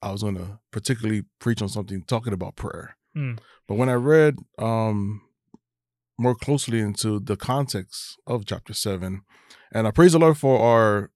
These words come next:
Speaker 1: uh, for those who translated the Bible, because, you know, we're able to read the Bible in our own
Speaker 2: Mm-hmm.
Speaker 1: language and understand. But I think, you know, in the headings, it was there, it was made by the translators. But I think in the original language,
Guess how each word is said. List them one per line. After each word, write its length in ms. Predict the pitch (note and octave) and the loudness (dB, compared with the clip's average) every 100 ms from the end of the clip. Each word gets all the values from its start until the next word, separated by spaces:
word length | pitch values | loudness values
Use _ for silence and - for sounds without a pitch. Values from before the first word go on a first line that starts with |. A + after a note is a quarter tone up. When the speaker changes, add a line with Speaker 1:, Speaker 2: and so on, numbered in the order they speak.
| - - _ | -20 -20 _
Speaker 1:
uh, 100 | A2+ | -8
for 160 | G#2 A#2 | -2 0
those 320 | A2 B2+ B2 | 2 2 2
who 60 | G#2 | -2
translated 460 | - C#3 A#2 G#2 | 0 0 2 0
the 60 | F#2+ | -2
Bible, 340 | G#2+ A2+ B2 | 0 0 0
because, 380 | F#2 F2+ G2+ F#2 | -4 -6 -10 -6
you 80 | A2+ | -4
know, 180 | F#2+ F#2+ - _ | -4 -6 -14 _
we're 140 | A2 A2 | 0 4
able 180 | B2 A2+ | 4 2
to 120 | G#2 | 0
read 140 | C3 | 0
the 80 | C3 | 0
Bible 320 | F#2 F2+ F2 | 0 -2 -4
in 120 | E2+ F#2 | -4 -2
our 100 | F2+ | 2
own 80 | A#2 | 2
Speaker 2:
Mm-hmm. 80 | |
Speaker 1:
language 260 | G2+ G2 F#2+ | 2 0 -2
and 80 | F2 | -2
understand. 600 | G2 F2 - A#2+ F#2+ F2 - _ - _ | -2 -2 0 0 0 -4 -12 _ -20 _
But 80 | - | 2
I 40 | B2 | 4
think, 200 | D3 C3 | 4 2
you 40 | |
know, 160 | C3+ C3 | 2 2
in 180 | - B2+ | 2 2
the 60 | A#2 | 6
headings, 500 | C#3 F3 A2 G2+ - | 6 6 4 0 -4
it 80 | A#2+ | -2
was 180 | A#2+ A2 | 0 0
there, 320 | B2 B2+ A#2+ - | 2 2 0 0
it 80 | C3 | 0
was 120 | A2+ | 2
made 140 | C3 B2+ | 2 2
by 80 | G#2+ | -2
the 40 | |
translators. 720 | A#2+ C3 A2+ B2+ A2+ G2+ - - | 0 0 2 0 -2 -10 -16 -6
But 100 | G#2 | -4
I 40 | |
think 160 | A2 B2 | -2 0
in 60 | A2+ | 0
the 60 | |
original 440 | G2+ C3 G#3 D#3+ G2 | 2 4 4 4 4
language, 500 | G#2 A2+ C#3 A2+ | 2 0 -4 -8